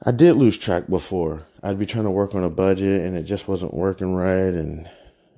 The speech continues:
you know, sometimes, you know, you know, it's not easy to implement, you know, strategies when it comes to finances and budgeting into the family. So it doesn't,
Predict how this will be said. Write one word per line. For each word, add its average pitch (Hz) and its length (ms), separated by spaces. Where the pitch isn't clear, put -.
you 95 80
know, 78 300
sometimes, 92 840
you 87 100
know, 80 280
you 92 100
know, 87 200
it's 76 140
not 95 180
easy 92 300
to 76 260
implement, 92 520
you 90 100
know, 82 220
strategies 92 720
when 92 120
it 85 80
comes 92 300
to 82 100
finances 90 640
and 82 140
budgeting 87 680
into - 260
the 85 100
family. 95 420
So 92 440
it - 20
doesn't, 95 400